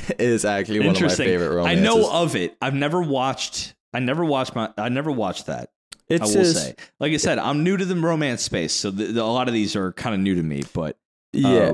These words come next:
Speaker 2: why that? Why that one? Why was that the one that, that got you jazzed?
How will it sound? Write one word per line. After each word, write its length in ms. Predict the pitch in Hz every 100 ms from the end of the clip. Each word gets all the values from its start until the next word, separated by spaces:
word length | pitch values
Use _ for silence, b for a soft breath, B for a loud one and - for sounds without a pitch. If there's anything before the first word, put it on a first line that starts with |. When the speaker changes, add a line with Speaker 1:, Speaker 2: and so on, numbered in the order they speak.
| -
Speaker 2:
why 360 | - 117 156 185
that? 320 | 180 185 139
Why 200 | 151 233
that 280 | 233 190 123
one? 220 | 62 57 -
Why 140 | 117 135
was 160 | 147 139
that 180 | 131
the 60 | -
one 300 | 120 110 95
that, 260 | 90 82 -
that 180 | 113 95
got 260 | 95 90 -
you 60 |
jazzed? 460 | 82 78 64 - -